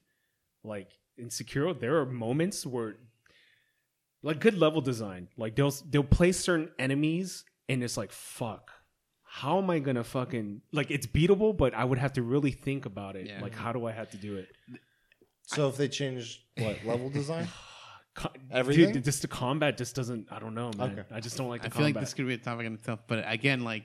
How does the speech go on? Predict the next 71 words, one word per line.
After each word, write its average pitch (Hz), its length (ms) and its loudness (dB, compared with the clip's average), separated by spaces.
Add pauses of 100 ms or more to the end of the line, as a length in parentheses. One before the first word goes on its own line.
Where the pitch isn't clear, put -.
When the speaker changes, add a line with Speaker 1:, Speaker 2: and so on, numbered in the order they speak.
Speaker 2:
it's - 180 -6
a 127 60 -2
demo, 156 640 -2 (640)
Speaker 1:
Sure. 123 100 0
Speaker 2:
and 113 300 -2
I 131 140 4
don't 151 200 2
Speaker 3:
Well, 143 140 4
Speaker 2:
know. 143 60 8
Speaker 3:
I 143 40 6
mean, 143 40 6
alpha, 151 480 4
yeah. 135 260 8
I'm 123 120 2
curious 160 340 2
how 160 140 2
much 151 240 2
does 131 240 0
change. 151 340 -6
Speaker 2:
Right, 156 200 6
Speaker 3:
But 139 60 8
I 156 60 10
Speaker 2:
yeah. 170 60 10
Speaker 3:
wanted 185 180 10
to 165 100 4
see, 170 200 -2
like, 135 260 -2 (300)
what 143 240 4
feedback 135 480 0
you 135 100 -2
would 143 160 0
have, 120 320 0
and 110 240 -10 (800)
if, - 260 -12 (100)
you 113 140 -12
know, 117 80 -6
if 107 100 -12
they're 117 140 -6
listening, 156 420 -2
then 120 220 -8
they, 113 240 -6
you 117 100 -8
know, 104 100 -10
they 104 120 -14
get 107 180 -8
a 104 60 -10
little 107 160 -12
bit 107 160 -14
of 104 100 -18
it. 135 100 -20 (200)
Speaker 2:
But 156 80 4
again, 175 180 0
like, 127 140 -4
I 123 100 0
don't 143 140 -2
know 151 100 -2
if 139 140 -6
they 127 80 -2
have 120 320 -4
difficulty 143 500 -4
settings 151 380 -2
on 151 140 -8
there. 151 260 -6
I 123 40 -6
don't 131 120 -4
know 131 80 -4
if 127 100 -6
they're 127 120 -2
making 123 300 -4
it 110 120 -6
just 113 180 -12